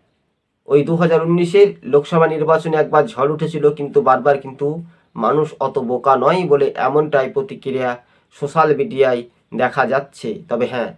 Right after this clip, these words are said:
দু হাজার চব্বিশে যে লোকসভা নির্বাচনে এবার কিন্তু প্রেস্টিজ ফাইটের লড়াই হবে দেব বনাম সরাসরি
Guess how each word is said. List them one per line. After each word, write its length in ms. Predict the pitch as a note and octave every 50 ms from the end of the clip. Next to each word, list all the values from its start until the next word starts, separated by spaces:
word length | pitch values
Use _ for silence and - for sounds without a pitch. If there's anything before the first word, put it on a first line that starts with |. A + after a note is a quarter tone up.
| _ _ _ _ _ _ _ _ _ -
দু 100 | A2 C3+
হাজার 300 | C3+ D3 D#3 D3+ E3 D#3+
চব্বিশে 480 | D#3+ - E3+ D3 C3+ D3 E3+ E3+ F3 E3
যে 120 | - D#3+
লোকসভা 400 | D3+ D#3 D#3 - - E3 D3+ D#3+
নির্বাচনে 680 | D3+ D#3 D3 D3 D#3 D#3+ D#3 D#3 - E3 E3 F3 F#3 F3+ - _ _ _ _ _ _ _ -
এবার 360 | - B2 C#3+ D#3 D#3+ D#3+ D#3+
কিন্তু 520 | E3 D#3 D#3 D3+ D3+ D#3 D#3 D3+ C#3+ D3 - _ _ _ _ _
প্রেস্টিজ 520 | - E3 D#3+ - - - F3 D#3 D3 D3+ -
ফাইটের 440 | - D#3 D3 C#3+ D3 D3+ C#3+ C3+
লড়াই 300 | C3 C3 C3+ C#3+ C#3+ C#3+
হবে 420 | C#3+ C#3 C#3+ C3+ C#3+ D3 C#3+ C3 - _ _ _ _ _ _ _ -
দেব 400 | - - C#3 D3 C3+ A#2 A2 A2
বনাম 600 | C#3 C3 B2+ B2+ C3 C3 C3 B2+ B2 A#2+ A2 - _ _ _ _ _ _ _ _ _ _ _ _ _
সরাসরি 800 | _ - C3 C3 C3 C3 B2+ - - C3 A#2+ B2 B2 A#2 A2